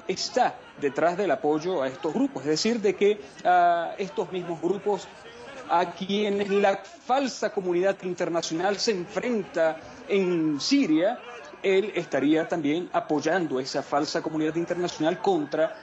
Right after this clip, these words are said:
este, estos del mal llamado Estado Islámico, el Frente al-Nusra, entre otros, quienes sabemos ya han sido financiados,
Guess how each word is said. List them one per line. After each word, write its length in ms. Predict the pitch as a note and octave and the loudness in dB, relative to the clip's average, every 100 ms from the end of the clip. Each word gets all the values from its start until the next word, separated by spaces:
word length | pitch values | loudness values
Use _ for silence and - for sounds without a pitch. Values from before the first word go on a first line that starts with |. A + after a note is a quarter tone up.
| - | -4
este, 680 | C#3+ C3 - - - - D#3+ D#3+ | -4 -4 -8 -18 -12 0 2 2
estos 540 | - B2+ - C#3+ - - | 0 -4 -2 -2 -4 -6
del 240 | B2+ A#2+ | -2 0
mal 220 | B2+ C#3 | 2 2
llamado 400 | B2+ C3+ C#3 E3 | 2 0 2 0
Estado 320 | C3 - A#2+ A#2+ | -2 -2 -2 -2
Islámico, 720 | B2 F#3 F3 C#3+ B2+ C3 B2+ | 2 2 2 -4 -6 -6 -6
el 80 | B2 | -4
Frente 360 | C3+ C3 B2+ | -4 -4 -2
al-Nusra, 600 | A2+ C3+ G#3 - C3 C3+ | -2 0 0 -2 -2 2
entre 300 | C#3+ C3 C3+ | 2 2 2
otros, 440 | C#3+ C#3 C#3+ C#3+ - - - - | 2 2 -2 -4 -8 -20 -20 -2
quienes 580 | D3 C#3 D3 D#3 D#3 C#3 | 4 4 4 2 0 0
sabemos 520 | - C3 C3+ D3+ B2+ | 0 2 4 4 2
ya 260 | B2 C3 C#3 - - | 2 2 0 -8 -4
han 160 | C3 | -2
sido 480 | - B2+ B2+ B2+ C#3 | 0 0 0 0 -4
financiados, 760 | C#3 F3 D3+ C3+ C3+ C3 B2+ | -2 2 4 2 2 2 2